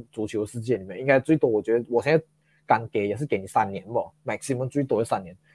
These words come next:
啊，德德如果没有赢冠军了，我最多给他两年吧，两年到一，两年啊，我，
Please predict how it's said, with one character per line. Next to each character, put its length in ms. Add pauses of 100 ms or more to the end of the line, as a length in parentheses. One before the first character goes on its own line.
(140)
啊， 100
德 140
德 100
如 160
果 140
没 120
有 40
赢 160
冠 220
军 120
了， 80
我 60
最 140
多 100
给 60
他 80
两 180
年 180
吧， 80 (180)
两 140
年 140
到 160
一， 180
两 200
年 160
啊， 100 (280)
我， 140